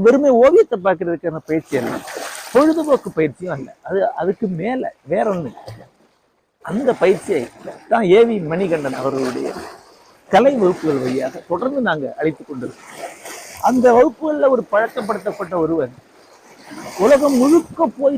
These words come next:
திரும்ப திரும்ப திரும்ப தன்னையும் தன் வழியாக வெளிப்படக்கூடிய இந்த உலகத்தை, இந்த ஆயிரம் பல்லாயிரம் ஆண்டுகளாக மனித குலம் தன்னை வெளிப்படுத்திட்டே இருக்கக்கூடிய அந்த ஆன்மீக உணர்வையும் அடைய முடியும். ஒரு கோயிலுக்குள்ள போய் சாமியை உணர்வதற்கு நிகர்தா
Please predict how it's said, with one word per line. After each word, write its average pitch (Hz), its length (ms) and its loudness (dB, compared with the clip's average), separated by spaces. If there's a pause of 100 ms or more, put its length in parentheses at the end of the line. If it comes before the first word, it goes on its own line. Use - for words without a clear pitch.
திரும்ப 233 320 -6
திரும்ப 285 260 -6
திரும்ப 220 420 0 (600)
தன்னையும் 202 540 2 (480)
தன் 214 200 0
வழியாக 247 440 4
வெளிப்படக்கூடிய 190 600 -2
இந்த 156 100 -2
உலகத்தை, 156 480 -2 (580)
இந்த 170 240 -4
ஆயிரம் 214 440 2
பல்லாயிரம் 202 480 2
ஆண்டுகளாக 190 420 0
மனித 165 260 -6
குலம் 156 260 -6
தன்னை 151 280 -10
வெளிப்படுத்திட்டே 190 600 -2
இருக்கக்கூடிய 156 520 -6 (380)
அந்த 156 400 -4
ஆன்மீக 247 440 2 (100)
உணர்வையும் 135 440 -4 (280)
அடைய 151 260 0
முடியும். - 260 -14 (560)
ஒரு 196 140 2 (100)
கோயிலுக்குள்ள 269 500 0
போய் 196 220 -2
சாமியை 254 380 -2
உணர்வதற்கு 180 400 -2 (160)
நிகர்தா 185 420 0